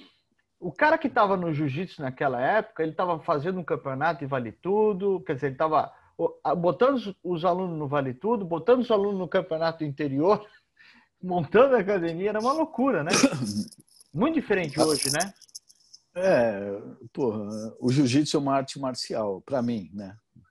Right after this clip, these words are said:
Speaker 2: A, jiu-jitsu é arte marcial, não pra mim, pra... é um fato. O jiu-jitsu esporte é outra coisa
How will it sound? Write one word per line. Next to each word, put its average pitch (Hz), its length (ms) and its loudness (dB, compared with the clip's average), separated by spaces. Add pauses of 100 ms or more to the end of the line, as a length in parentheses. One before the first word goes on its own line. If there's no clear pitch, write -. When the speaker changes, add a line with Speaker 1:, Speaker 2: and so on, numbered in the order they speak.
Speaker 2:
A, 107 160 -2
jiu-jitsu 139 420 2
é 139 40 4
arte 135 200 -2
marcial, 123 360 -6
não 123 100 -6
pra 127 140 -4
mim, 110 120 -6
pra... 107 500 -4 (500)
é 113 100 -6
um 120 80 -6
fato. 101 500 -8 (1080)
O 113 60 -4
jiu-jitsu 113 460 -4
esporte 131 600 0
é 131 40 2
outra 139 320 -2
coisa 120 540 -2